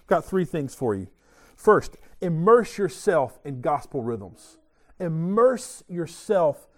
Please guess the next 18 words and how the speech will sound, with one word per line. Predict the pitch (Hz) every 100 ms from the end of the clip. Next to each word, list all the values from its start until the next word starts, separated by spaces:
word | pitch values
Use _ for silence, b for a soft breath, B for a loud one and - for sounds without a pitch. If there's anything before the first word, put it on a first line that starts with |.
| _
in | 147 139
gospel | 127 160 143 - - 110 - _
rhythms. | 135 123 101 - - _ _ _ _ _ _ _ _ _ _ 302 294 320 311 _ _ _ _ 523 440 587 605 _ _ _ _ _ _ _ _ _ _ _ b b b b b
This | 175 170
happens | 196 196 185
through | - 180
your | 170
personal | - 196 202 185
devotions, | 151 165 165 110 - - _ _ _ _ _
through | 180
you | 180 160
seeking | - 240 240 240 226 190
God | 208 185 170 165
in | 165
the | 156
quiet | - 180 143 135 -
place, | 135 98 -
right? | 143 156 185